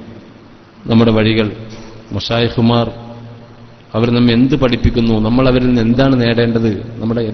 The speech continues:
ലക്ഷ്യം എന്താവണം എന്നൊക്കെ വളരെ വ്യക്തമായി പറഞ്ഞു. ഇവിടെ അനുസ്മരിക്കാൻ തെരഞ്ഞെടുത്ത രണ്ട് വ്യക്തിത്വങ്ങൾ, ഒന്ന് ബഹുമാനപ്പെട്ട കണ്ണിയത്ത് ഉസ്താദ്, ബഹുമാനപ്പെട്ട ശംസുൽ ഉലമ.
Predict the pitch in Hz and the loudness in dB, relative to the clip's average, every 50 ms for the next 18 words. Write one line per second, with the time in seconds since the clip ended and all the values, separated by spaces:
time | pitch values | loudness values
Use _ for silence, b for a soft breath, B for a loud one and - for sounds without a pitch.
0 | 113 107 104 - - - 135 120 117 113 113 113 113 110 113 110 110 110 - - | -4 -6 0 0 2 2 2 0 0 0 0 0 0 -2 -2 -4 -6 -6 -6 -6
1 | 110 107 107 110 107 107 104 - - 117 117 113 113 110 - 101 98 95 98 101 | -6 -6 -6 -6 -6 -8 -10 -8 -6 -4 -4 -4 -4 -6 -8 -10 -10 -10 -10 -12
2 | - - B B B B B B B B B B B B B B B - - - | -12 -16 B B B B B B B B B B B B B B B -20 -20 -20
3 | - - - - - - 123 123 131 135 135 131 131 131 - - - 143 143 139 | -20 -20 -20 -20 -2 0 2 2 4 4 6 6 6 4 4 2 4 4 4 4
4 | - 147 147 147 139 - 135 127 131 135 135 131 131 135 123 120 120 120 131 123 | 4 2 2 4 4 2 2 2 4 4 2 2 2 0 0 2 2 2 2 0
5 | 113 - - 117 - - 117 117 110 98 90 87 - - - - 110 120 117 110 | 0 -2 -4 -2 -2 0 0 0 0 -2 -4 -6 -12 -10 -4 0 0 2 4 4
6 | 104 113 117 117 117 120 113 120 117 107 120 117 - 113 113 117 120 120 117 - | 4 4 4 4 4 2 0 0 -2 -2 -2 -2 2 4 4 6 4 4 2 -2
7 | 110 - - - 110 110 110 117 110 - - 113 101 110 113 110 113 110 - 113 | -6 -4 -4 -4 -2 -2 -2 -4 -4 -4 -4 -2 0 0 0 0 0 -2 -2 -4
8 | 104 - - 104 95 87 - - - - - - - - - - - - - 107 | -6 -4 -6 -6 -6 -8 -10 -14 -18 -20 -20 -20 -20 -20 -20 -16 -12 -8 -6 -6
9 | 107 110 - - 127 113 104 95 92 95 95 92 | -6 0 2 2 4 4 2 0 -2 -4 -6 -8